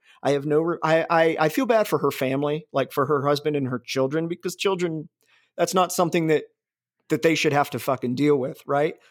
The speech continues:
But her, no. No, you willingly went in there and did what you did, and you lost your life over it, and I hope it was fucking worth it,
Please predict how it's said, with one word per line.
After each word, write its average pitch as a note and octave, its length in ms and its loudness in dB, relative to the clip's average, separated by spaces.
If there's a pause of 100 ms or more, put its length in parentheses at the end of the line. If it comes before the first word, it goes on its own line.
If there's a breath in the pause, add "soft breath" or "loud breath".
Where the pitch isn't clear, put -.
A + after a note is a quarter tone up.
(340 soft breath)
But D#3 160 -2
her, B3 300 0 (160)
no. D#3 400 -2 (480)
No, E3+ 140 4
you E3 180 0
willingly F#3+ 560 2
went E3 180 2
in E3 140 0
there D#3 180 2
and C#3+ 100 0
did D3 220 0
what C#3 160 -4
you D3+ 80 -8
did, C#3 560 2
and C#3 400 -2
you C#3+ 140 -2
lost C#3+ 320 2
your C#3 80 -2
life D3+ 280 2
over C3+ 280 2
it, C3 40 0
and C#3 80 0
I C#3 120 -2
hope E3 240 0
it D3 120 -2
was C#3+ 120 -8
fucking C#3 340 -2
worth D#3+ 300 -4
it, - 120 -10